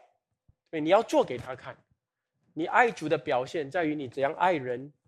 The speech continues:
爱主的教会的那个模-，模范，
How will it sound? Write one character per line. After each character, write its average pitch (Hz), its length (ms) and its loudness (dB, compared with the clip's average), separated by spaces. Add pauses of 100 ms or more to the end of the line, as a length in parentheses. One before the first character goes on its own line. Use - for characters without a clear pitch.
(140)
爱 160 200 0
主 127 160 -8
的 127 100 -6
教 135 220 2
会 127 160 -8
的 127 80 -10
那 202 160 -4
个 269 160 2 (260)
模-， - 320 -8 (160)
模 180 260 4
范， 208 240 4